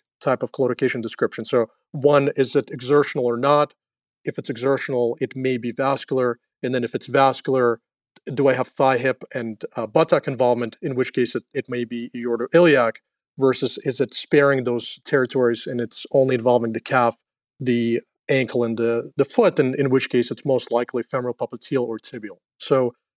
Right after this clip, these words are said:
those are the typical claudication symptoms. The common culprit that presents as pseudoclaudication are, are the pathologies of the back and the sciatic nerve. So any of the neuromuscular pathologies. So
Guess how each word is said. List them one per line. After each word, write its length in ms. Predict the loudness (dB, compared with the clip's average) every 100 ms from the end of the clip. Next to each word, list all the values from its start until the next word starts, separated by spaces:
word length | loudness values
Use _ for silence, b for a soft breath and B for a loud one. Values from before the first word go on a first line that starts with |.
| 0
those 140 | 2
are 40 |
the 100 | 4
typical 500 | 4 2 0 0 0
claudication 560 | 2 0 0 -2 -4 -4
symptoms. 440 | -10 -10 -10 -14 _ _ _ -8
The 160 | -8 -8 _
common 340 | 0 2 4 2
culprit 580 | 0 2 2 4 0 0 -18
that 340 | -2 -2 -2 -10 _
presents 760 | -2 -2 2 2 2 -2 -10 -14 _ _ _ -8
as 260 | -8 -6 -8
pseudoclaudication 1120 | -8 0 2 2 4 0 2 -4 -4 -6 -12 _ _ _ -2
are, 140 | 2
are 140 | 4 2
the 220 | 2 0
pathologies 640 | -4 2 6 6 4 -4
of 120 | -4
the 80 | -6
back 500 | -6 -2 0 0 -6 _ _
and 100 | -4
the 60 | -4
sciatic 540 | 0 2 4 4 0
nerve. 340 | -4 0 0 -2 _ _ _ _
So 200 | 0 2
any 220 | 4 6
of 140 | 4 4
the 320 | 2 2 -2 _ _ -4
neuromuscular 800 | 2 4 4 2 0 -2 0 -4 _ _ _
pathologies. 460 | -4 -2 -4 -6 -4
So 280 | 0 0